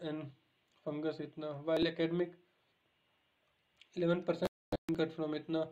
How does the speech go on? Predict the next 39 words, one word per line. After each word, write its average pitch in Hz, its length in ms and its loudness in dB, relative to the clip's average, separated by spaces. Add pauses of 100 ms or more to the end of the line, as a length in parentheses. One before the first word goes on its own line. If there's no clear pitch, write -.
(400)
और 160 160 4
the 165 100 2
sixth 180 260 -2
year 170 240 6
इतना। 170 360 0
ठीक, 165 380 -8 (160)
ठीक, 139 240 -16 (180)
ठीक, - 360 -20
ठीक। - 220 -20
अब 143 100 -12
मैं 143 200 -4
बता 139 260 2
रहा 156 100 0
हूँ, 165 160 -12
एक 170 80 -6 (400)
देखो, 131 280 -6 (960)
हमें 180 220 2
क्या 185 140 8
करना 180 280 4
है? 170 80 2
साइंटिस्ट 170 380 0
बनना 175 300 0
है? 165 120 0
नहीं 143 160 -4
बनना 143 300 -6
है, 135 160 -8
हमें 160 340 -4
निकालना 147 420 -6
है 175 180 -6
एग्जाम। 135 300 -4 (2500)
जितना 175 400 2
बता 165 240 2
रहा 175 100 2
हूँ 165 100 0
एग्जाम 151 240 0
उतने 135 240 -6
से 139 120 -8
निकलेगा। 135 440 -8 (1040)
पहले 180 240 4